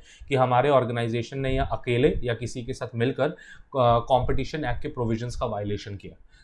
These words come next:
तो सीसीआई हम आपको खुद बता रहे हैं इस बारे में, इस वजह से आप हमारे against एक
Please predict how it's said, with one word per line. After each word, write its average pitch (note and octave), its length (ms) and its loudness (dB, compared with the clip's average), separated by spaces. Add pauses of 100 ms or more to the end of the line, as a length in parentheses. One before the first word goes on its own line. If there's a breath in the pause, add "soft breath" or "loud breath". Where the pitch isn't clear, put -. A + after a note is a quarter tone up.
(100)
तो B2 80 -2
सीसीआई B2+ 420 0
हम C3+ 140 2
आपको B2+ 220 2
खुद D#3 220 -2
बता A2+ 280 2
रहे A2+ 100 2
हैं A2+ 60 4
इस G#2+ 60 0
बारे G#2 220 -2
में, D#3+ 220 -4 (240 loud breath)
इस A#2+ 180 -4
वजह A2+ 140 -2
से - 280 -6
आप - 340 4 (840 loud breath)
हमारे A#2 340 6
against A#2 360 0 (120)
एक C3+ 100 0